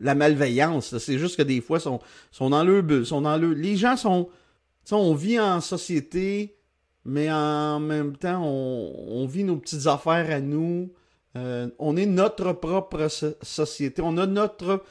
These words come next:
propre micro, euh, climat, notre propre micro-société en nous, avec nous, tu sais. Donc, on, on oublie le reste, j'ai l'impression, des fois. Mais tout ça pour dire que c'était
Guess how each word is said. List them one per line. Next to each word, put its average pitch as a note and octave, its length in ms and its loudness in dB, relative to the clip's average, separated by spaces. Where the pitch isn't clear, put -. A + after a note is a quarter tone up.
propre F#3 480 2
micro, E3+ 800 2
euh, D3+ 140 6
climat, D3+ 560 -2
notre E3 420 -2
propre D#3+ 560 -2
micro-société D3+ 1040 -4
en D3+ 180 0
nous, D3+ 260 0
avec C#3 320 -2
nous, E3+ 200 -6
tu - 80 -16
sais. G#3+ 180 -2
Donc, E3 320 0
on, D#3+ 40 0
on B2+ 400 2
oublie D3 240 0
le C3+ 120 0
reste, C3 400 -4
j'ai A#2 120 -6
l'impression, A#2 520 -2
des B2 120 2
fois. E3 200 2
Mais E3+ 100 4
tout - 100 -2
ça - 160 2
pour G#3 140 2
dire E3+ 200 4
que E3+ 120 2
c'était D#3+ 500 0